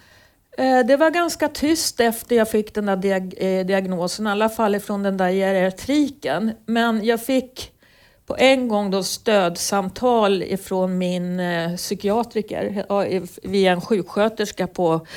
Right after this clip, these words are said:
på öppenvårdsmottagningen. För att jag var i så dåligt skick efter jag hade fått råka läsa det där i journalen. Så jag,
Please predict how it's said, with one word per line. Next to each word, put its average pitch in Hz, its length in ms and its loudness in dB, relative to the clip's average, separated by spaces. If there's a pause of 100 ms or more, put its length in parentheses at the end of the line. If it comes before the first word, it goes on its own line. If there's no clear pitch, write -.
(140)
på - 180 0
öppenvårdsmottagningen. 190 1300 -2
För - 140 -6
att 180 120 -8
jag 180 100 0
var 202 200 2
i 208 80 2
så - 160 -4
dåligt 175 380 -4
skick 254 400 -4
efter 160 260 -8
jag 165 80 -6
hade 170 200 -6
fått - 360 -12
råka 185 280 -8
läsa 180 360 -2
det 220 100 2
där 147 300 -2 (800)
i 196 120 -6
journalen. 185 480 -4
Så 196 140 -6
jag, 190 80 -4